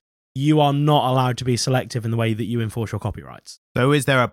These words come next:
Speaker 2: punishment for if you're a holder and you selectively enforce it?
Speaker 1: You just can't. If you want to enforce your copyright, you have to enforce it everywhere. <laughs>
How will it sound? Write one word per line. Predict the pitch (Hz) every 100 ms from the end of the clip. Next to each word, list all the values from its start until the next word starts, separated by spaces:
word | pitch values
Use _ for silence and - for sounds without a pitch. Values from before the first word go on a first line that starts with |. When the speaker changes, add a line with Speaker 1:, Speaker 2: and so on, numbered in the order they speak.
| _
Speaker 2:
punishment | - - 170 127 - 80 80 -
for | - 95
if | 92 120
you're | 110
a | 92
holder | 120 107 104 98
and | 98
you | 98
selectively | 95 107 98 - 95 87 92
enforce | 95 123 92 -
it? | - - - -
Speaker 1:
You | 156
just | 165 -
can't. | 127 151 95 92 - _ _ _ _ _ _ _
If | 147 123
you | 147 180 180
want | 165 160 -
to | 151
enforce | 143 - 147 135 123 - - - - -
your | 135 135
copyright, | 147 139 123 92 90 98 -
you | 113
have | 117 120 -
to | 120
enforce | 110 110 101
it | 110
everywhere. | 98 78 85 -
<laughs> | -